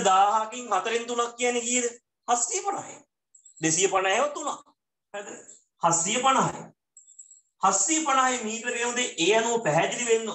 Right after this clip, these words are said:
ඕන හැත්තපන්දාහයි සෙන්ටිමීටර. හැත්තපන්දාහයි සෙන්ටිමීටර. පැහැදිලිද? හැත්තපන්දාහයි සෙන්ටිමීටර.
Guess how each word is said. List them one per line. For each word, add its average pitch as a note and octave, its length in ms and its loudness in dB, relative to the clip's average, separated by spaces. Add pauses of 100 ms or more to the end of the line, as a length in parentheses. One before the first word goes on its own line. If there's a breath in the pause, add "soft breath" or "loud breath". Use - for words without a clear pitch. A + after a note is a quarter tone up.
ඕන G#3 260 2 (560)
හැත්තපන්දාහයි G#3 1300 2 (500)
සෙන්ටිමීටර. B3+ 720 -2 (640)
හැත්තපන්දාහයි G4+ 960 4 (580)
සෙන්ටිමීටර. B3+ 680 -2 (100)
පැහැදිලිද? F#3+ 560 0 (1200)
හැත්තපන්දාහයි E3+ 680 2
සෙන්ටිමීටර. G3+ 640 -2